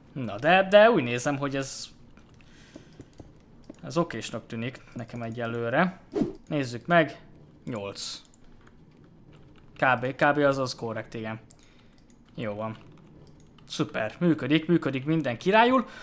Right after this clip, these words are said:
Akkor már csak annyit kell megcsinálnunk, hogy ide teszünk egy, egy chestet, és, és kész. Bám, bám. Elvileg, elvileg ennyi.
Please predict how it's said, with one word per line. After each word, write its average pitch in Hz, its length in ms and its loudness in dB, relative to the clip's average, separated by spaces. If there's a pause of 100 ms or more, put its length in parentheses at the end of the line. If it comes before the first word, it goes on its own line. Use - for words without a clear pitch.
Akkor 233 200 0
már 254 120 6
csak - 100 -4
annyit 202 220 2
kell 190 140 0
megcsinálnunk, 175 420 0
hogy 170 100 -2
ide 165 280 4
teszünk 151 360 -4
egy, 135 180 -4
egy 135 120 -6
chestet, 120 400 -6
és, - 320 -10 (720)
és - 160 -8
kész. - 380 -12 (300)
Bám, 175 440 4
bám. 113 300 2 (540)
Elvileg, 147 600 2 (440)
elvileg 147 360 6
ennyi. 117 360 2